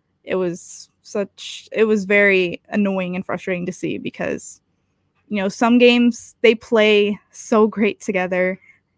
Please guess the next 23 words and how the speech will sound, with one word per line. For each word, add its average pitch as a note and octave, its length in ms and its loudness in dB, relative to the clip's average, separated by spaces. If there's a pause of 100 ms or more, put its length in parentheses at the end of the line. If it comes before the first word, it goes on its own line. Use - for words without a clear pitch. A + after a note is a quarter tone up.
(120)
and G3 100 -6
you F3+ 60 -8
can F#3+ 240 -4
tell A3+ 340 -2
the A3 80 -2
chemistry's A3 580 -2
there G3+ 240 0
and F#3+ 140 -2
the F3+ 40 -4
ball G3+ 280 0
movement G3 400 -4
is F#3 120 -6
amazing. A3 800 0 (400)
I'm G3 100 -8
referring C4 340 4
to C#4 80 4
that A#3+ 180 4
one A#3 180 2
game F#3 240 -2
we F#3 80 -6
all G3 140 -4
know F#3+ 100 -4
about E3+ 360 -6